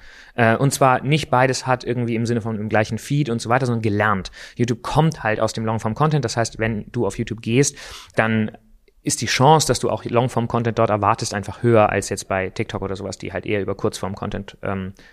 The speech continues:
sich entwickelt haben. Und, äh, du hast die Möglichkeit, in Shorts direkt Longform-Content zu verlinken. Also das machen wir zum Beispiel jetzt bei Kleiner Bahana, also bei unserem, äh, privaten Kanal. Ne, da haben wir, ähm, ein Format, das ist das Longform-Format, fünfundvierzig Minuten ungefähr.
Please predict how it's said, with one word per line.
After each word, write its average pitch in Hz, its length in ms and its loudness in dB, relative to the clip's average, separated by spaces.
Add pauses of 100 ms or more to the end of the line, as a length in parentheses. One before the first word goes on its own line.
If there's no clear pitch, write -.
sich 101 160 -4
entwickelt 101 460 0
haben. 95 260 -2 (480)
Und, 110 440 4
äh, 104 260 4
du 101 120 2
hast 110 160 2
die 110 60 -4
Möglichkeit, 135 560 0
in 107 140 -4
Shorts 120 460 -2
direkt 117 380 0
Longform-Content 107 640 -2
zu - 120 -14
verlinken. 156 380 -2
Also 135 100 -6
das 95 180 -4
machen 104 220 -4
wir 104 60 -2
zum - 120 -8
Beispiel 107 240 -4
jetzt - 240 -6
bei 98 360 0
Kleiner 98 220 -4
Bahana, 131 220 0
also 107 140 -2
bei 104 60 -4
unserem, 98 440 -4
äh, 98 220 -2
privaten 127 400 0
Kanal. 104 420 0 (240)
Ne, 110 140 2
da 101 80 2
haben 95 180 -2
wir, 95 340 0
ähm, 95 480 -6
ein 104 120 -8
Format, 101 520 -2
das - 140 -14
ist 117 180 -18
das 95 200 -8
Longform-Format, 120 640 2
fünfundvierzig - 420 -6
Minuten 123 300 -2
ungefähr. 104 520 -2